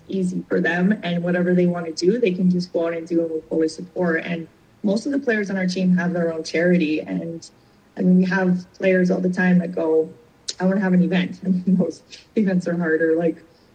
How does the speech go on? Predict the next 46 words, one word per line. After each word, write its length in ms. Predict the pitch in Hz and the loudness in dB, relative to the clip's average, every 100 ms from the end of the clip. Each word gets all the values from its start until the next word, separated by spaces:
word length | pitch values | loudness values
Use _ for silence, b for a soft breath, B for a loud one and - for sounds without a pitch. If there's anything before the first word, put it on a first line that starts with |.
| _ _ - | _ _ -6
planning 320 | 214 196 202 | -2 2 4
the 80 | 185 | 4
Glen 240 | 185 185 | 4 4
Cross 220 | 180 180 | 2 2
Rodeo 460 | 180 175 175 175 170 | 2 2 2 0 0
was 220 | 170 175 | 0 0
not 300 | 180 170 165 | 0 0 -2
a 40 | 175 | -2
light 280 | 170 170 | 0 0
load, 420 | 175 175 175 170 165 | 0 2 2 0 -4
and 380 | 175 170 175 | -6 -6 -4
putting 240 | 180 185 185 | 0 2 4
on 120 | 180 | 2
a 40 | |
concert 460 | - 185 185 190 - | 0 -6 -4 -4 -4
for 80 | 185 | -2
Joe 240 | 175 180 175 | 0 0 0
Colborn 420 | 185 180 175 170 | 0 2 0 -2
was 180 | 175 165 | -4 -6
not 320 | 165 156 156 - | -6 -8 -10 -6
a 140 | 170 | -2
light 280 | 160 156 165 | 0 -2 -2
load. 380 | 165 165 165 180 | -2 0 0 0
And, 580 | 180 175 170 170 175 180 b b - | 0 -2 -2 0 -2 -2 b b 2
you 140 | 185 | 4
know, 380 | 185 180 180 180 | 6 6 4 4
but 180 | 185 185 | 2 4
we've 240 | 185 180 | 4 4
got 340 | 196 190 180 | 0 0 0
Michael 300 | 185 185 190 | 2 2 0
Backlund 480 | 185 180 185 185 185 | 0 2 0 0 4
and 160 | 180 175 | 4 4
Jerome 200 | 180 180 | 4 6
McGinley 680 | 180 185 185 180 175 170 | 6 6 6 6 4 -2
and 100 | 170 | -10
Mark 200 | 175 175 | -6 -4
Giordano, 600 | 180 185 175 180 180 180 180 | 0 0 2 2 2 4 4
who's 220 | 180 180 | 2 0
been, 380 | - 170 175 170 _ _ _ - | -2 -4 -4 -10 _ _ _ -8
um, 420 | 170 165 170 180 | -6 -4 -4 -2
recognized 500 | 185 - 185 185 185 | -2 0 0 2 2
internationally 680 | 185 180 180 180 180 180 180 | 2 2 2 2 0 2 2
for 140 | 180 | 2
his 160 | 180 180 | 0 -2
community 460 | - 180 175 175 | -4 0 2 2
work. 360 | 175 170 170 - | 0 0 -2 -6